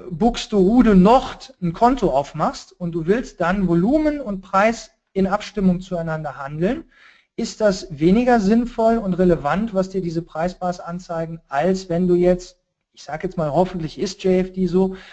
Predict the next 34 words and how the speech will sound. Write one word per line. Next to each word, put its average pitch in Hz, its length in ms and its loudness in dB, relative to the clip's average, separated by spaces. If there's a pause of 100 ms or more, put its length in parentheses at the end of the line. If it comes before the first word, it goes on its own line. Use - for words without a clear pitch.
(140)
du 165 140 0
einen 143 140 -4
Broker 190 380 2
hast, 233 180 -4
der 180 80 0
einen 160 80 -4
sehr 143 240 -6
hohen 147 200 -10
Marktanteil 208 920 -4
hat, 247 260 -6 (280)
der 151 160 -4
sehr, 156 420 0 (140)
einen 156 280 -12
sehr 185 360 0
großen 185 560 -6
Anteil 190 480 -2
von 185 180 -6
den 156 140 -2
sogenannten 147 560 -8
Flows 139 680 -4
sieht, 269 300 -6 (280)
weil 139 160 -6
dann 170 360 -4
ist 208 180 -6
das, 185 300 -4 (240)
diese 143 260 -10
Tick-Angabe, 160 960 -2
die 160 120 -4
du 143 140 -10
hier 139 280 -12 (100)
siehst, 170 540 -6 (300)
relevanter 170 680 2
und 160 140 -2
wichtiger. 131 440 -10